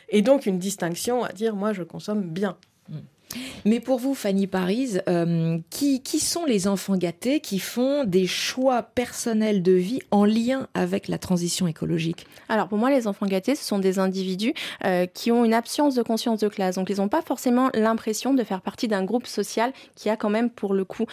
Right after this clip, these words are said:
Speaker 3: un impact dans la société. Ils vont avoir différents degrés d'engagement dans la psycho-, dans la psychospiritualité, la justice sociale, euh,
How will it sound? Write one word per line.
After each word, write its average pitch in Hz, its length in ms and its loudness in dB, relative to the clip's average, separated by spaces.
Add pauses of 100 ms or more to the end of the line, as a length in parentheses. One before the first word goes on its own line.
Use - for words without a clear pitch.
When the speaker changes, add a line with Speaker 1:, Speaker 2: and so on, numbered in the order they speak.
(160)
Speaker 3:
un 190 160 0
impact 202 320 0
dans 190 80 -2
la 180 120 0
société. 190 540 -2 (220)
Ils 214 80 -2
vont 202 120 4
avoir 196 240 4
différents 220 400 -2
degrés 220 320 0
d'engagement 202 560 0
dans 202 80 -2
la 175 100 0
psycho-, 208 400 -6 (220)
dans 202 200 0
la 185 100 2
psychospiritualité, 196 1000 -2
la 285 140 2
justice 202 400 -4
sociale, 233 440 -2 (400)
euh, 185 600 4